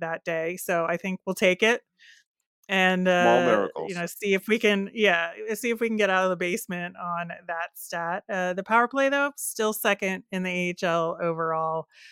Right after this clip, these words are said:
Speaker 1: Uh, they were one for three on Friday and one for two on Saturday. So didn't get, like, a huge amount of chances, but they were able to capitalize at least once in both games. So that's
Speaker 2: Yeah,
Speaker 1: good.
Speaker 2: just imagine if the big club could do that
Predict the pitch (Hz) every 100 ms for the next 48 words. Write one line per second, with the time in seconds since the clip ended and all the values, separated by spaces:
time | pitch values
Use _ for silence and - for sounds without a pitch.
0 | _ 175 175 175 175 170 190 190 196 185
1 | 185 180 170 175 196 180 180 180 175 175
2 | 175 170 165 165 170 175 175 170 196 170
3 | 160 160 - 170 - 170 175 - - 185
4 | 190 202 294 285 208 202 180 _ - _
5 | _ _ 196 - 214 226 226 226 196 185
6 | 175 - 185 180 220 240 - 196 180 175
7 | 170 165 175 - 180 170 175 180 180 180
8 | - - 175 - 208 196 - 180 175 196
9 | 185 180 165 160 160 160 170 - 175 170
10 | 160 - 147 139 - 135 135 131 131 127
11 | 107 131 - 117 90 - 92 92 90 90
12 | 82